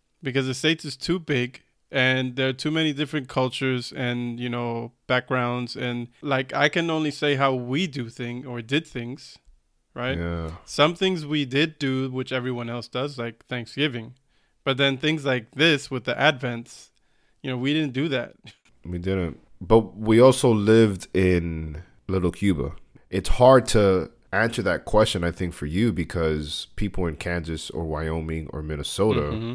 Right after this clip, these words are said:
Speaker 2: aren't doing the things that we're doing out here in South Florida.
Speaker 1: Mm-hmm. Exactly.
Speaker 2: And like you said, it's, it's huge. You know, the state of Texas is, I think, the size of Germany, right? Just about.
Speaker 1: Yeah.
Speaker 2: If I'm not mistaken.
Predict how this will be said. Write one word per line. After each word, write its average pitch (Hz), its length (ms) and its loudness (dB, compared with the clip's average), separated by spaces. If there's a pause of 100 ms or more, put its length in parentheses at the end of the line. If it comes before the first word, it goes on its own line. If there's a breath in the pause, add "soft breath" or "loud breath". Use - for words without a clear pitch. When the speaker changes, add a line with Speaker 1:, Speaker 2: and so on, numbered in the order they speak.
(160)
Speaker 2:
aren't 92 280 -4
doing 95 200 0
the 82 100 -4
things 85 200 -4
that 76 80 -4
we're 73 80 -4
doing 73 220 -6
out 71 80 -8
here 73 100 -6
in 67 60 -8
South - 240 -14
Florida. 90 340 -2
Speaker 1:
Mm-hmm. 113 440 -8 (220)
Exactly. 113 640 -4
Speaker 2:
And 90 100 -4
like 90 140 -2
you 82 80 -6
said, 113 160 4
it's, 82 140 -2
it's - 260 -6
huge. 98 420 -2
You 80 120 -6
know, 80 100 -2
the 80 120 -2
state 95 220 0
of 87 120 -2
Texas 90 400 -2
is, 80 160 -6
I - 80 -2
think, 82 260 -8
the - 80 -10
size 78 240 -6
of 80 100 -12
Germany, 76 360 -6
right? 82 260 -6
Just - 180 -12
about. 92 320 -8
Speaker 1:
Yeah. 123 280 -4
Speaker 2:
If - 360 -20
I'm 98 60 -4
not 98 120 -2
mistaken. 104 440 -2